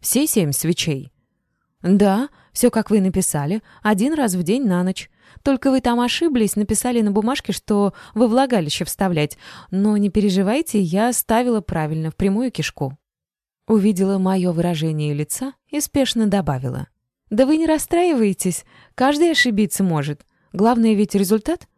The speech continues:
правда, доктор?" Пожилая женщина пришла с жалобами на выделение. При осмотре классический синильный, атрофический или статический кальпит.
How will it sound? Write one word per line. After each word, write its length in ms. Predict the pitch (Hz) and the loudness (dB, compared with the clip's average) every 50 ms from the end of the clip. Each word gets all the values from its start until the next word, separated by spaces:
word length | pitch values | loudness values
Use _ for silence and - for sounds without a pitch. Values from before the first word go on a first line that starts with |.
| _ _ | _ _
правда, 300 | - - 349 381 247 220 | -2 0 2 4 4 4
доктор?" 400 | 131 151 147 - - - - 131 - _ _ _ _ _ _ _ _ _ _ _ _ _ _ _ _ _ _ _ _ _ _ _ _ _ _ _ _ _ _ _ _ _ _ _ _ | 2 2 -2 -4 -6 -6 -8 -8 -14 _ _ _ _ _ _ _ _ _ _ _ _ _ _ _ _ _ _ _ _ _ _ _ _ _ _ _ _ _ _ _ _ _ _ _ _
Пожилая 420 | - 208 190 226 254 302 330 302 247 | 0 2 2 2 2 2 2 0 0
женщина 460 | 196 226 226 220 - - 214 208 202 | 0 0 -2 -2 -2 -2 -4 -4 -2
пришла 380 | - 190 196 - - 262 294 | -2 -2 -2 -2 -2 -2 -2
с 40 | 277 | -2
жалобами 760 | 226 180 160 175 196 214 240 247 247 208 226 220 220 220 214 - | -2 -4 -2 -2 -2 -2 0 -2 0 0 0 0 0 -2 -2 -2
на 200 | - 190 202 214 | -2 0 0 2
выделение. 800 | 196 196 196 156 175 180 170 160 147 135 127 127 120 123 120 - - _ _ _ - - - - - _ - | 2 0 0 0 0 0 0 -2 -2 -4 -4 -6 -6 -6 -8 -10 -12 _ _ _ -20 -20 -20 -20 -20 _ 0
При 100 | 202 208 | 2 2
осмотре 600 | 190 165 - - 190 220 254 - - 233 226 - - - - - _ | 2 0 -2 -2 -2 -4 -2 0 0 0 -2 -2 -4 -14 -20 -12 _
классический 720 | - 185 180 165 - - 220 220 - 226 202 - - 190 | -2 0 0 0 -2 -4 -6 -4 -4 -6 -6 -4 -4 -4
синильный, 840 | 170 - - 247 254 233 196 185 185 196 202 208 214 214 226 233 220 - - - - | -4 -2 -2 0 0 2 2 2 2 2 2 2 2 2 0 0 -2 -4 -12 -16 -12
атрофический 760 | - - - - 147 - - 202 - - 156 - - - 165 | -10 -8 -6 -6 -4 -4 -6 -4 -4 -4 -6 -6 -6 -6 -6
или 320 | 151 - - 170 151 143 147 | -6 -4 -4 -4 -2 -2 -6
статический 720 | 113 - - 143 - - 233 - - 233 - - 240 233 | -4 -4 -6 -6 -4 -6 -6 -6 -6 -6 -6 -6 -6 -6
кальпит. 720 | - - - 233 226 - _ - 127 - - _ - - | -4 -4 -4 -2 -4 -4 _ -10 -12 -12 -14 _ -20 -20